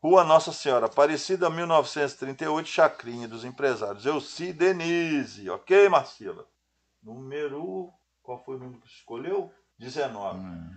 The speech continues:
Speaker 1: Deixa eu ver se tem mais algum brinde. É, do Ciro já foi, do, do... Tá faltando um brinde. Quem pode, pode escolher o próximo?
Speaker 2: O outro, meu netinho, João Gabriel, tem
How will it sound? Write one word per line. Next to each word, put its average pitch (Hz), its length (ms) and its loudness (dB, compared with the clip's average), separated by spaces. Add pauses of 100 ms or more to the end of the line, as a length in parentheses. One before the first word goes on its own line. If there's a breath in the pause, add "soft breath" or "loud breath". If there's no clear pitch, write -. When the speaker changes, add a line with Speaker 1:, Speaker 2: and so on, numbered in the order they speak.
(120)
Speaker 1:
Deixa - 140 -18
eu 120 40 -12
ver 120 100 -4
se - 80 -18
tem 113 100 -6
mais 113 200 -4
algum 107 240 -8
brinde. 117 560 -10 (1400)
É, 107 480 -6
do 110 120 -12
Ciro 113 400 -10
já 107 180 -6
foi, 143 540 -4
do, 123 340 -10
do... 107 300 -16 (1300)
Tá 110 120 -6
faltando 147 400 -2
um 175 100 0
brinde. 117 320 -2
Quem 120 120 -8
pode, 135 300 0 (120)
pode 135 200 0
escolher 143 260 -2
o 147 60 0
próximo? 123 640 0 (720)
Speaker 2:
O 131 300 -2
outro, 165 240 0
meu 170 140 2
netinho, 156 400 -2
João 151 220 -4
Gabriel, 127 460 0
tem 127 300 -6